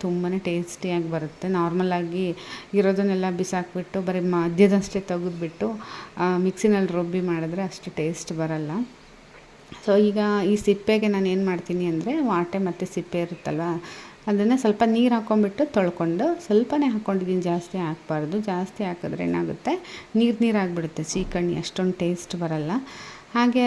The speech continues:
ಅದಕ್ಕೆ ಸ್ವಲ್ಪ ಏಲಕ್ಕಿನೂ ಕೂಡ ಕುಟ್ಟಿ ಹಾಕೋಣ ಅಂತ ಒಂದು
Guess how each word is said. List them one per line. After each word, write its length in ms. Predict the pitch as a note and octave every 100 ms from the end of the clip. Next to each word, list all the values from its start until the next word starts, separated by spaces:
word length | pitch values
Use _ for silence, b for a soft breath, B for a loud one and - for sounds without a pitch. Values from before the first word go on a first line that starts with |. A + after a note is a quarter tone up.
| A#3
ಅದಕ್ಕೆ 340 | G#3+ G#3+ A#3+ A#3+ G#3+
ಸ್ವಲ್ಪ 220 | G#3+ G3 G3 F3 F#3+
ಏಲಕ್ಕಿನೂ 420 | F#3 F#3 G3 F#3 -
ಕೂಡ 140 | F3+ F#3 -
ಕುಟ್ಟಿ 240 | F3+ F3+ F3
ಹಾಕೋಣ 280 | F3 F3 E3+
ಅಂತ 120 | E3 C4 D4
ಒಂದು 120 | B3